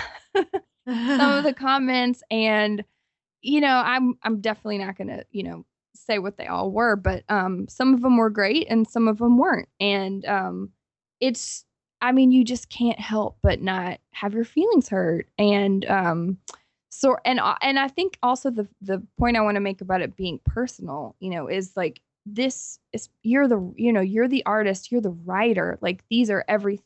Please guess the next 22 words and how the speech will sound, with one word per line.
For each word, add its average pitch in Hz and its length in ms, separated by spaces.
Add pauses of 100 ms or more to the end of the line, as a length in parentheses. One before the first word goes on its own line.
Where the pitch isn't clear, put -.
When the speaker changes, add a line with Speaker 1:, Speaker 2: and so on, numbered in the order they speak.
(100)
Speaker 1:
this 269 180
is 196 120 (140)
all 196 320
you. 175 520 (680)
And 202 440
so, 196 640 (180)
um, 92 440 (720)
you're, 226 500
that 240 360
sort 254 220
of, 214 140
like, 196 260
rejection, 202 800
or 208 400
even 233 420
if 220 200
it's 202 160
just, - 200
like, 185 160
a 185 220
meh 294 600 (320)
response, 233 880